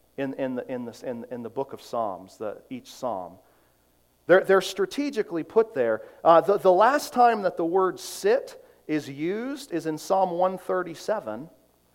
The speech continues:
and verse one. This is a song of lament.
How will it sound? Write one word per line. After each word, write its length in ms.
and 160
verse 300
one. 340
This 200
is 100
a 60
song 540
of 120
lament. 720